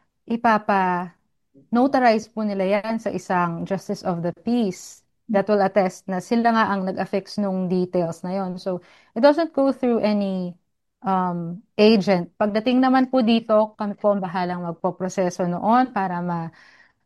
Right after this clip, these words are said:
ah, pirmahan naman ng consular officer at ibabalik po sa inyo para ipadala.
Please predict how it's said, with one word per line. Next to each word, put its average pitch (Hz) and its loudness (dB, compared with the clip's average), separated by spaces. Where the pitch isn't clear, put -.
ah, 180 0
pirmahan 208 2
naman 202 2
ng 240 -2
consular 175 -4
officer 196 -2
at 180 -6
ibabalik 190 0
po - -4
sa 190 -6
inyo 170 -4
para 185 4
ipadala. 170 -4